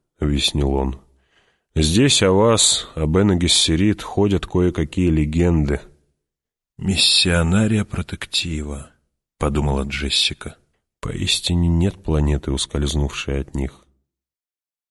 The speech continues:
"Означает ли это, что миссия Дункана увенчалась успехом?" спросила она.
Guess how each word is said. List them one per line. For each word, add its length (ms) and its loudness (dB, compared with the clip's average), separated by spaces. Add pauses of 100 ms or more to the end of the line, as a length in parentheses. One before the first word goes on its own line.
(300)
"Означает 600 0
ли 120 2
это, 220 0
что 200 -4
миссия 420 0
Дункана 560 -2
увенчалась 600 0
успехом?" 520 -4
спросила 560 0
она. 240 -2